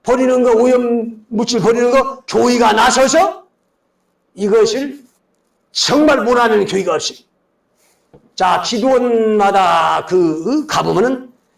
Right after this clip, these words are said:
산에 기도처가 있어. 참, 몇십 년 전부터 그랬어.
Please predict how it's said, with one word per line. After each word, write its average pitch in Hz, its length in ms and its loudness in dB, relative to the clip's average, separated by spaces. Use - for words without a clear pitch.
산에 240 380 -2
기도처가 175 480 -4
있어. - 340 -8
참, - 160 -8
몇십 302 420 0
년 294 180 2
전부터 240 440 0
그랬어. - 420 -8